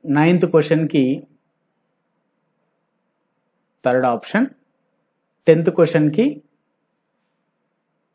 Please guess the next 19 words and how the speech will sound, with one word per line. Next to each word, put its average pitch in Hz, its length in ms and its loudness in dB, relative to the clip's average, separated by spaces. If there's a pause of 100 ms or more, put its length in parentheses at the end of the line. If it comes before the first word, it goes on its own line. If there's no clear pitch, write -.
(240)
second 123 440 -4
option. 214 320 -2 (680)
So - 60 -18 (100)
మీరు 160 180 2
కూడా 165 160 4
ఎన్ని 156 220 0
marks 147 240 2
వచ్చాయని 147 340 -2
calculate 131 400 0
చేసుకుంటాను 120 480 -4
మీ 117 120 -4
యొక్క - 240 -8
question 123 260 -4
paper 127 260 -2
తీసుకొని. 104 400 -8 (2500)
Next 196 220 0 (140)
eleventh 196 400 2
క్వశ్చన్‌కి 165 500 0 (3750)
ఫోర్త్ 139 340 -2